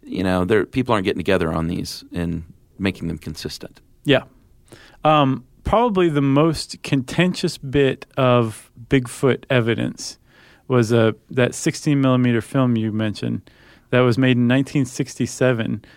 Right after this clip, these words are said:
Speaker 2: by a guy named Roger Patterson.
Speaker 1: Yeah, the Patterson-Gimlin film.
Speaker 2: And it's, uh, from Bluff Creek, California.
Speaker 1: Mm-hmm.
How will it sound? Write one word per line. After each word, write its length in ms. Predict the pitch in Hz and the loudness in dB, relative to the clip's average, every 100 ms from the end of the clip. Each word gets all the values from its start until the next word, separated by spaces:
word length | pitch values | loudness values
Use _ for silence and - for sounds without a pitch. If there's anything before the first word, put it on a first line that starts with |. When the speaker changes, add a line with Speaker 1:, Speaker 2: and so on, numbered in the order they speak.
| - _ | -20 _
Speaker 2:
by 160 | 120 117 | 2 4
a 80 | 113 | 4
guy 200 | 131 131 | 2 4
named 180 | 123 113 | 2 4
Roger 320 | 123 127 131 | 2 2 -2
Patterson. 680 | - 135 127 113 - 95 - | 0 0 0 -2 -6 -8 -8
Speaker 1:
Yeah, 160 | 104 90 | -2 0
the 100 | 87 | 0
Patterson-Gimlin 960 | - 104 95 - 95 90 92 87 90 | 2 2 2 0 0 2 2 0 -2
film. 380 | - 80 78 69 - _ | -4 -6 -4 -8 -12 _
Speaker 2:
And 200 | 139 131 | 0 2
it's, 180 | 127 - | 2 2
uh, 160 | 131 120 | 4 4
from 340 | - 123 113 - | 2 2 0 -6
Bluff 300 | - 143 156 | 2 2 2
Creek, 360 | - - 160 - | -6 -4 -2 -2
California. 720 | - 139 151 - 127 113 127 | -2 0 0 0 0 0 -2
Speaker 1:
Mm-hmm. 300 | 143 87 90 | -2 -2 -4